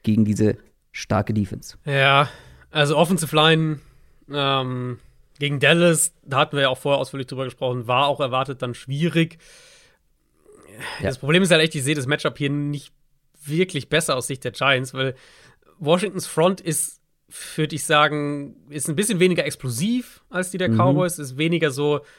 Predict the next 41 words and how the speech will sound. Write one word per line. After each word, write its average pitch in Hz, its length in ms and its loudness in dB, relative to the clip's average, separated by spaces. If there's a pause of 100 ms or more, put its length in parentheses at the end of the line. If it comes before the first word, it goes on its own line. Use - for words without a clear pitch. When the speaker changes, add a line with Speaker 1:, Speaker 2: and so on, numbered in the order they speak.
(340)
Speaker 2:
ähm, 131 580 -4 (640)
kommt 160 200 -2
weniger 151 280 4
über 135 100 -2
die 139 140 -8
Athletik, 143 500 -2
weniger 135 260 -2
über 135 160 -2
Stunts, 147 460 0
so 143 140 -4
diese 139 320 -10
Sachen, 147 420 -2 (560)
was 135 180 -4
Dallas 139 280 4
ja 135 100 0
auch 127 120 -4
schon 135 160 -8
irgendwo 123 240 -8
auszeichnet. 127 640 -6 (800)
Dafür 185 260 4
finde 196 240 0
ich, 180 100 -4
ist - 200 -6
die 160 60 -2
Line, 180 640 0
die 143 100 -10
Defensive - 420 -4
Line 151 160 2
auch 139 120 -4
in 139 40 -2
der 139 100 0
Breite 165 840 -2 (120)
kompletter 135 680 -2
und 190 360 0 (160)
sie 143 140 -8
bekommen, 156 500 -4 (320)
sieht 160 240 -8
zumindest 143 260 -6
so 135 80 -6
aus, 143 580 -2
äh, 131 300 -4